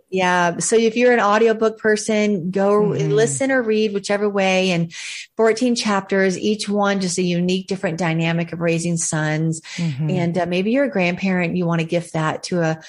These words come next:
Speaker 2: Mm-hmm.
Speaker 1: to your daughter or son. It'll, it's gonna really bless them. So Monica, thank you so much for sharing your
Speaker 2: Mm.
Speaker 1: expertise and just your story here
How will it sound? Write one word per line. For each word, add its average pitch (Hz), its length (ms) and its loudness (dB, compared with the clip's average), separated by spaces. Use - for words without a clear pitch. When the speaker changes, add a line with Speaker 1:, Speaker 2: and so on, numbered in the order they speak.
Speaker 2:
Mm-hmm. 139 260 -6
Speaker 1:
to 139 100 -2
your 180 120 0
daughter 165 600 0
or 165 60 0
son. 160 400 -2
It'll, 175 140 0
it's 190 220 -4
gonna 208 140 -2
really 170 200 2
bless 156 320 -4
them. 165 120 -2
So 202 160 -2
Monica, 208 320 0
thank 240 280 -2
you 208 80 -2
so 185 180 0
much 180 320 0
for 180 140 -2
sharing 190 340 0
your 185 120 2
Speaker 2:
Mm. - 40 2
Speaker 1:
expertise 180 800 0
and 196 100 0
just 202 200 -2
your 233 80 0
story 226 580 2
here 208 500 0